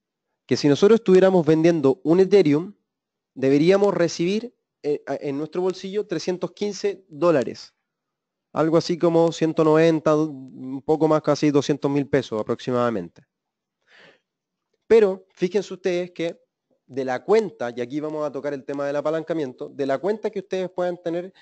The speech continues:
simplemente están utilizando diecinueve mil ochocientos pesos para vender un Ethereum. O,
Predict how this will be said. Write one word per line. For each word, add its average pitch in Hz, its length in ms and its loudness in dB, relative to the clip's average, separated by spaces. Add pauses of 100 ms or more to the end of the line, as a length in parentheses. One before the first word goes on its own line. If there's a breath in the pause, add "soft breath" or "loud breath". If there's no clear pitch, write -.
(160 soft breath)
simplemente 196 640 -6
están 180 220 -4
utilizando 170 640 -6
diecinueve 147 640 -6
mil 165 160 -4
ochocientos 160 640 -14
pesos 151 480 -12 (200)
para 127 240 -8
vender 127 500 -10
un 151 140 -8
Ethereum. 98 360 -10 (2000)
O, 147 340 0